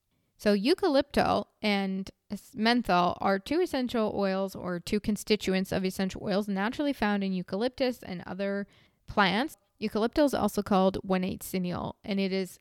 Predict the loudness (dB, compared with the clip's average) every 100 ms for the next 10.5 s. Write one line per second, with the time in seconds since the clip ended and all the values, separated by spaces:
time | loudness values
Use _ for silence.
0 | -8 -4 -4 -6 -6 -6 -6 -8 -8 -8
1 | -12 -12 -10 -8 -8 -10 -16 _ -2 0
2 | 2 0 0 -4 -4 -8 -8 -8 -8 -10
3 | -4 0 0 0 -2 -2 -6 -6 -4 -4
4 | -2 -6 -4 -4 -4 -8 -14 -20 _ 0
5 | 2 2 2 4 6 4 2 -4 -20 _
6 | _ _ 0 2 4 4 2 0 -6 -4
7 | -2 -2 -4 -4 -2 -2 -2 -4 -8 -8
8 | -6 -6 -8 -6 -4 -4 -8 -6 -6 -6
9 | -6 -8 _ _ -6 -4 -4 -2 -2 -4
10 | -4 -4 -4 -6